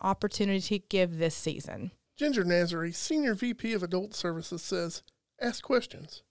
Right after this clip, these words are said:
Speaker 2: and say how you feel. Don't assume that folks can know you and your feelings and your needs. This is especially true in expecting folks to be able to read you with a mask on.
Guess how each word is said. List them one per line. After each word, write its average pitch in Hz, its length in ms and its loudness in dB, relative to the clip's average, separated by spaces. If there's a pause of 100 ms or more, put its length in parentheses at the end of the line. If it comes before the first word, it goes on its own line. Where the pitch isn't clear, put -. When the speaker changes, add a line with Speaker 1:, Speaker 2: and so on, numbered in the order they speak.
Speaker 2:
and 180 140 -20
say 180 220 2
how 233 260 2
you 208 160 0
feel. - 340 -6 (480)
Don't 294 200 6
assume 185 640 4
that 160 160 -2
folks 185 340 -6
can 165 320 -8 (360)
know 202 320 4
you 190 360 -2
and 196 240 -2
your 202 120 -2
feelings 175 600 -6 (280)
and 180 240 0
your 190 160 -2
needs. 214 520 -6 (320)
This 240 180 -2
is 233 100 -2
especially 247 520 0
true 170 380 -4
in 175 120 -6
expecting 196 500 -2
folks 208 320 -2
to - 100 -14
be 196 200 -4
able 175 200 -8
to 151 120 -10
read 220 540 -4 (280)
you 208 540 -6
with 170 160 -8
a 160 80 -2
mask 170 460 -6
on. - 160 -16